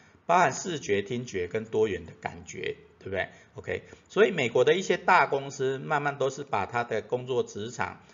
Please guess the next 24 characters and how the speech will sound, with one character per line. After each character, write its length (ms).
啊， 180
用 160
得 120
比 160
较 180
开-， 340
开 240
放、 400
比 100
较 200
舒 280
适 220
的 140
环 300
境， 240
啊， 160
这 100
样 140
就 120
会 60
刺 300
激 200
学 260
习， 280